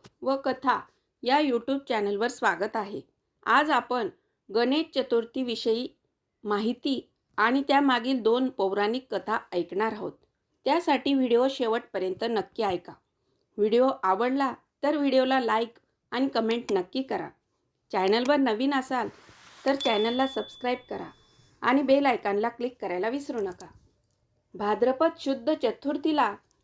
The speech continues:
महासिद्धिविनायकी चतुर्थी म्हणतात. हा श्री गणेशाचा उत्सव भाद्रपद शुक्ल चार ते भाद्रपद शुक्ल दहा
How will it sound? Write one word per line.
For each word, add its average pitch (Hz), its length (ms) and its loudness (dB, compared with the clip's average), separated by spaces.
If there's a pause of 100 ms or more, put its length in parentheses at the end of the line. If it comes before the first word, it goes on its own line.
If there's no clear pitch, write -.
(120)
महासिद्धिविनायकी 226 1300 0
चतुर्थी 208 520 -8
म्हणतात. 202 400 -6 (800)
हा 240 140 4
श्री 285 300 -2
गणेशाचा 247 680 0
उत्सव 240 480 -2 (500)
भाद्रपद 247 600 2 (420)
शुक्ल 269 420 -2
चार 262 380 2 (580)
ते 269 80 0
भाद्रपद 233 560 2
शुक्ल 254 380 -4
दहा 240 360 2